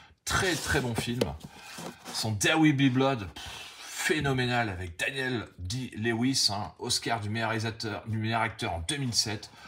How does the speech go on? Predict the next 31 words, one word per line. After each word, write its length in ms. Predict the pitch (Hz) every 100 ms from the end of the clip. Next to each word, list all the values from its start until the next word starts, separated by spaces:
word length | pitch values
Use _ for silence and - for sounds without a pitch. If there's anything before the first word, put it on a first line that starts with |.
| - - -
Franchement, 380 | 101 95 113 107
ce 140 | 110
film, 360 | 92 - 104 87
c'est 200 | - 123
de 100 | 107
la 100 | 92
bombe, 180 | 101 90
hein. 120 | 82 - _ -
C'est 220 | - 131
de 60 |
la 80 | 107
bombe 180 | 101 107
atomique, 460 | 101 - 95 98 80
hein. 100 | 87 - - - -
The 60 | 143
Master, 580 | 143 139 - 131 123 -
son 120 | 95
film 300 | - 120 104
sur, 380 | - - 139 117
euh, 160 | 95 82
sur 220 | - 131
la 120 | 104
secte, 340 | - 107 -
hein, 80 | 85
sur 180 | 87 117
la 80 | 123
scientologie, 600 | - 113 110 98 85 90 - - - - -
qui 160 | - 110
est 20 |
vraiment, 520 | 90 98 101 104
euh, 40 | 95